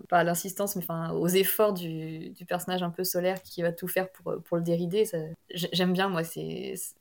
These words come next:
que ça parte d'un, d'une opposition où vraiment ils vont, ils vont un peu se, se pouiller un peu la tête, euh, toujours se, se râler dessus et tout. Puis, euh, au final, il y en a un des deux qui va baisser la,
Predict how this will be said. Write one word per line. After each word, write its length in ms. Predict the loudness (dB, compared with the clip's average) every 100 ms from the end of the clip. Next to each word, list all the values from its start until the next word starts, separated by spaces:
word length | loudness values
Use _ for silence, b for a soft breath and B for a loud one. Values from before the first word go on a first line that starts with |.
| _
que 80 | 0
ça 200 | 4 4
parte 320 | 6 6 6
d'un, 680 | 2 2 2 -2 -4 -6 -8 -14 -6
d'une 200 | 0 4
opposition 540 | 4 4 2 2 0 2
où 60 |
vraiment 300 | 2 2 4
ils 120 | 2
vont, 320 | 2 0 0 -2 -4
ils 100 | -2
vont 100 | 0
un 80 |
peu 140 | -2 -4
se, 320 | -4 -4 -4
se 120 | -6 -8
pouiller 260 | -4 -2
un 80 | -2
peu 160 | 0 2
la 100 | 4
tête, 360 | 4 2 0
euh, 180 | -2 -2
toujours 280 | -4 -4 -2
se, 280 | 0 2 2
se 140 | 2
râler 240 | 4 4 2
dessus 200 | -4 -6
et 40 |
tout. 160 | -6 -4
Puis, 160 | -4
euh, 100 | -2 -2
au 80 |
final, 480 | -2 -2 2 4 2 -2 0
il 80 | 2
y 20 |
en 60 | 4
a 60 |
un 60 | 2
des 100 | 0
deux 140 | -2
qui 120 | 0 2
va 100 | 4
baisser 300 | 2 0 0
la, 500 | 0 -2 -4 -6